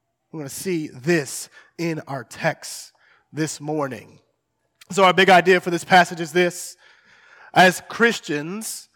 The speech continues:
resist your sinful desires and walk humbly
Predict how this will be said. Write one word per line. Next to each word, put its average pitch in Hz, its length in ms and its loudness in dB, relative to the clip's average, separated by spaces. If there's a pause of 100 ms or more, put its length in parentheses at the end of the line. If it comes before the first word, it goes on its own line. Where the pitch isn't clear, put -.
(540)
resist 170 760 0
your 180 220 -4
sinful 214 600 -2
desires 175 1080 2 (560)
and 165 180 -4
walk 190 380 2 (140)
humbly 156 880 -2